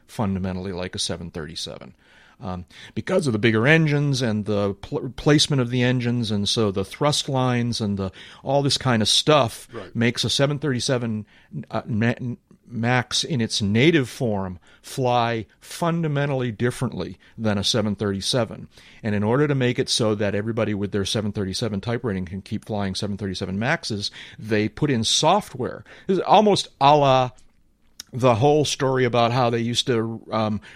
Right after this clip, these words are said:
Speaker 1: um, rework a, a, a bizjet of some sort to make it fly like a f-,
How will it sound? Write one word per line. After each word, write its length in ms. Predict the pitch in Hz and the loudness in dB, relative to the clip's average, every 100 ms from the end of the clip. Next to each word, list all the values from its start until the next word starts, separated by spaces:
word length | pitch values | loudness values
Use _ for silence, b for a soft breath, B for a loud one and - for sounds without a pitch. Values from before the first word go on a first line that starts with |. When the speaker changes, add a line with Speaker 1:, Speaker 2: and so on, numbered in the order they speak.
| 110 - | -20 -4
Speaker 1:
um, 360 | 113 104 101 - 64 55 82 | -2 0 -2 -6 -20 -18 -14
rework 840 | 113 117 135 143 147 139 135 139 | -12 -6 0 2 4 4 2 0
a, 400 | 127 92 113 98 - | 0 0 -2 -8 -6
a, 40 | 127 | -6
a 40 | |
bizjet 480 | 95 135 135 139 123 | 2 2 2 0 2
of 100 | 110 | 2
some 240 | - 110 | 0 -2
sort 300 | 113 127 107 | -2 -4 -6
to 100 | - | -6
make 200 | 113 110 | -4 -4
it 100 | 113 | -6
fly 220 | - 120 113 | -6 -2 -2
like 240 | 107 104 | -2 -4
a 60 | 95 | -8
f-, 200 | - | -10